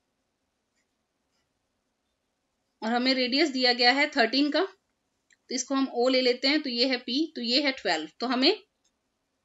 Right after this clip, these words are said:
ये नाइंटी डिग्री हुआ। तो हमें इसमें जो है वो ओपी को जो है वो फाइंड करना है। तो पाइथागोरस थ्योरम लगाएंगे, तो ओपी is equal to thirteen square minus twelve square।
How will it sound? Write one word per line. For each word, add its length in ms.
ये 120
नाइंटी 340
डिग्री 280
हुआ। 200
तो 40
हमें 200
इसमें 400
जो 140
है 160
वो 120
ओपी 300
को 160
जो 140
है 160
वो 280
फाइंड 280
करना 280
है। 200
तो 200
पाइथागोरस 600
थ्योरम 260
लगाएंगे, 460
तो 60
ओपी 280
is 80
equal 360
to 100
thirteen 280
square 360
minus 380
twelve 260
square। 280